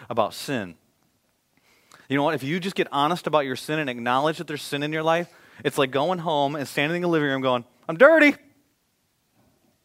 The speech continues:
"Okay, God, if you want to do something about it, feel free." And there's a passivity there.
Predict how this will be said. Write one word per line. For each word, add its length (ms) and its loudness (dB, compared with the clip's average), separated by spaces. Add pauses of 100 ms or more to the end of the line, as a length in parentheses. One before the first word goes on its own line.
(200)
"Okay, 220 0
God, 240 4
if 80 -6
you 100 -4
want 100 -2
to 40 -6
do 80 -4
something 180 -10
about 220 -2
it, 160 -12
feel 160 -4
free." 260 -10 (1800)
And 80 -12
there's 120 -12
a 60 -12
passivity 640 -4
there. 360 -12